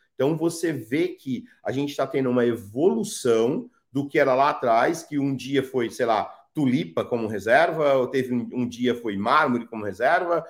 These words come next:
agora a gente, a gente teve chumbo, a gente teve prata, a gente teve cobre, o ouro como reserva, e agora a gente tá vendo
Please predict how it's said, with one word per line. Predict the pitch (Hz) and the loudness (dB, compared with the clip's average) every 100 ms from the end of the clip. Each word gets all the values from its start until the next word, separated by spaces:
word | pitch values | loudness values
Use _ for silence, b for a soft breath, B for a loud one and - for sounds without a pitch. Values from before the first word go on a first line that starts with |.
| B B | B B
agora | 127 127 147 | 2 4 2
a | |
gente, | 135 139 - | 2 -4 -4
a | 120 | -6
gente | 123 120 | -6 -8
teve | 120 92 | -10 -12
chumbo, | - 160 175 160 120 107 107 | -14 -8 -6 -4 -6 -6 -2
a | 107 | -4
gente | 117 - | -4 -14
teve | 107 98 - | -14 -14 -2
prata, | 147 156 147 - 117 98 B B | 4 4 4 2 0 0 B B
a | 104 | -10
gente | 117 - | -10 -6
teve | 123 101 | -6 -6
cobre, | - 151 165 156 135 123 - _ _ - | -6 6 8 8 6 -2 -4 _ _ -18
o | 98 98 | -10 0
ouro | 147 175 147 | 4 4 4
como | 135 117 | -2 -6
reserva, | 110 101 113 131 143 151 B B - | -4 -2 2 4 2 -2 B B 0
e | 147 | 4
agora | 156 131 143 | 6 6 4
a | 156 | 4
gente | 151 151 - | -2 -10 -2
tá | 135 | 0
vendo | 123 123 127 127 127 | 0 0 0 0 -2